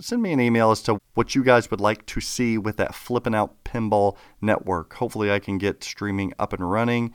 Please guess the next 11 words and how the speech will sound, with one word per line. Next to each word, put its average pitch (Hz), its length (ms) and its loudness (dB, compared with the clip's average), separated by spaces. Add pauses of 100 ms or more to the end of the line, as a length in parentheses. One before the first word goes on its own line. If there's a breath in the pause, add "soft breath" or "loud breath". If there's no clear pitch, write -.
(280 soft breath)
Maybe, 226 380 -2
maybe 349 500 -2
Beatty 202 460 -4
and 139 200 0
Bill 233 480 0 (140)
do 233 120 -2
some 208 200 -6
streaming 214 420 -4
for 208 340 -2
us. - 320 -6
Uh, 190 400 -2